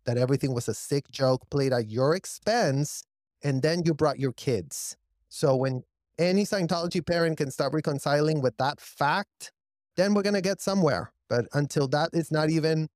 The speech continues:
being confronted, because they all just can't wait to give off their next best paperclip withhold, because we should all just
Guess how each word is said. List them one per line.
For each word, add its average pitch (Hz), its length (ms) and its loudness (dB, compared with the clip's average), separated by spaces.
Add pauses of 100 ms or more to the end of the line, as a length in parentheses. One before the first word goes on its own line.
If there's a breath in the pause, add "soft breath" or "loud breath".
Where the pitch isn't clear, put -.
(320)
being 151 500 0
confronted, 151 1200 0
because 135 380 -2
they 135 120 2
all 160 320 4
just 156 260 -4
can't 160 240 -2
wait 160 220 2
to 143 80 0
give 139 200 -2
off 151 240 0
their 123 260 0 (340)
next 131 360 -2
best 135 420 -2 (300)
paperclip 156 640 -2
withhold, 120 640 -2
because 123 560 0 (300)
we 131 80 0
should 127 180 -2
all 147 160 4
just 147 240 -2